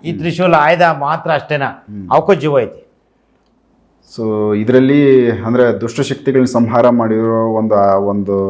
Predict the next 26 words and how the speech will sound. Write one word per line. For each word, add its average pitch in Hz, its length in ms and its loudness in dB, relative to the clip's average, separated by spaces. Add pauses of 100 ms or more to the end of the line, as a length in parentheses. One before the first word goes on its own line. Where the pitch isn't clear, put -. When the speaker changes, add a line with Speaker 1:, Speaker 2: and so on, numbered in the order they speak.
(300)
Speaker 2:
ರಕ್ತದ 113 420 -4
ಕಲೆಗಳು 107 460 0
ಇಲ್ಲಾಂದ್ರೆ 107 300 0
ಆ 101 160 4
ಒಂದು 117 220 0
ಶಕ್ತಿಗಳಿಗೆ 135 540 -2
ಸಂಬಂಧಪಟ್ಟಂತೆ 117 840 -2
ಈ 135 400 2 (140)
ದೈವ 127 220 2
ಶಕ್ತಿಗಳು 131 420 0
ಏನಾದ್ರು 110 300 0
ಇದ್ರಲ್ಲಿ, 107 300 0 (420)
ಆ, 95 280 -2
ಒಂದು 98 300 0
ಎನರ್ಜಿ 110 460 2
ಪಾಸ್ 110 200 2
Speaker 1:
ಇದಕ್ಕೆ 160 120 0
Speaker 2:
ಆಗುತ್ತೆ? 190 140 4
Speaker 1:
ಏನಣ್ಣ, 202 260 2
ಇವ್ರು 196 380 -4
ಸುಮ್ನೆ 226 280 -2
ಆಯುಧ 208 240 0
ಅಲ್ಲಣ್ಣ 196 260 0
ಇದು. 151 400 -2
Speaker 2:
ಹಾ. 92 320 -20 (640)
Speaker 1:
ಈಗ 165 180 2